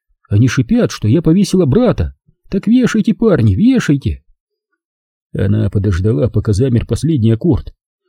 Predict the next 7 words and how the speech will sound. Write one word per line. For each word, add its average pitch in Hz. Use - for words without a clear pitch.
потом 147
вопросительно 151
взглянула 127
на 120
меня. 123
«Если 117
моряки 113